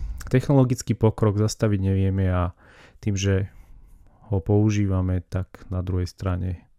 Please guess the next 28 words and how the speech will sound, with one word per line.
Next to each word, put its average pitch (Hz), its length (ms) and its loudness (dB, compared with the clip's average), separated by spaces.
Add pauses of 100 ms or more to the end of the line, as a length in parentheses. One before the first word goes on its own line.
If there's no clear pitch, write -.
sa 90 240 -4
aj 95 160 -4
opotrebuje. 90 560 -6 (1200)
A 104 160 0
stretol 160 400 4
som 139 160 4
sa 127 160 6
aj 107 80 4
s - 0 -
reakciou, 117 880 4 (960)
ktorí 101 400 2 (560)
vizualizáciu 104 960 2
videli 98 480 2
na 92 320 0 (320)
jednej 101 240 2
zo 98 80 0
sociálnych 98 560 -2
sietí 92 320 -4
alebo 98 240 -2
domovskej 101 480 -2
stránke, 98 720 -2 (640)
že 98 320 0
sa 104 400 4 (400)
vydražil 107 640 4
za 95 320 0
naozaj 107 320 4
veľký 107 320 0
peniaz 98 800 0